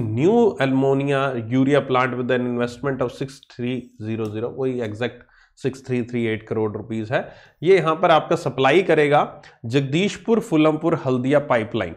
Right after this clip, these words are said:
यहाँ पर ये सप्लाई अपनी करेगा, इस पाइपलाइन के through यहाँ पर आपका ये फर्टिलाइजर प्लांट डेडिकेट किया गया है आपका हमारे देश को। So, एग्जाम पॉइंट से क्वेश्चन, पहली चीज तो लोकेशन पूछी जा सकती है,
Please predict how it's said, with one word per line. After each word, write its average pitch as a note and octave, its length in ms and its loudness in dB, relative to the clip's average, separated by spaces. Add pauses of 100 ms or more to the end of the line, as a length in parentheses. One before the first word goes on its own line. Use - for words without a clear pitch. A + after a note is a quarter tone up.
यहाँ B2 260 -4
पर C#3+ 180 -4
ये C3+ 100 -2
सप्लाई A#2+ 440 -4
अपनी A#2 260 -8
करेगा, A2+ 680 -6
इस B2 120 -12
पाइपलाइन B2 560 -2
के A#2 100 -2
through B2 260 -4
यहाँ A2 240 -6
पर A2+ 180 -4
आपका C#3+ 380 -2 (360)
ये C#3+ 80 2
फर्टिलाइजर A#2 580 -2
प्लांट D3+ 420 2 (880)
डेडिकेट A#2+ 560 2
किया B2 280 4
गया G#2+ 260 0
है D#3+ 320 -4
आपका A#2+ 320 -4
हमारे A#2+ 760 -6
देश B2 400 -6
को। - 380 -18
So, A#2 80 -6
एग्जाम B2 360 0
पॉइंट D#3 280 -2
से D#3+ 160 -4
क्वेश्चन, D#3+ 380 -4
पहली C#3 460 -2
चीज D3 280 -4
तो D#3 80 0
लोकेशन B2 540 -2
पूछी D3 320 -4
जा C3+ 200 0
सकती C3+ 340 -8
है, D#3+ 240 -10